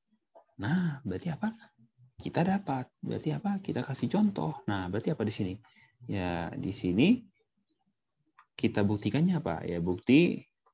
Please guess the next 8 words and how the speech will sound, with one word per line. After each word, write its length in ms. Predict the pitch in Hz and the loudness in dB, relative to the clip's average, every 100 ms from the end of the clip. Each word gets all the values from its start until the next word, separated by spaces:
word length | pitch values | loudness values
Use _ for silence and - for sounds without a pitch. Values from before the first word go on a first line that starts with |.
| _ _ _ _ _ - _ _ _ _ _ _ | _ _ _ _ _ -20 _ _ _ _ _ _
buktinya. 760 | 82 90 - 90 90 110 180 190 - _ _ _ _ _ _ _ _ _ _ _ _ _ _ _ _ _ - - | -6 -4 0 0 2 4 4 2 -8 _ _ _ _ _ _ _ _ _ _ _ _ _ _ _ _ _ -20 -8
Oke, 240 | 107 107 87 | -6 -4 -4
ini 240 | 87 92 | -2 -2
buktinya 560 | 92 90 - 95 113 147 | -2 -2 -2 -2 0 0
apa? 240 | 165 190 | 2 2
Ya, 160 | - 90 | 0 0
kita 240 | 104 107 | 0 0
pilih 560 | 123 104 95 135 180 | 2 4 8 8 6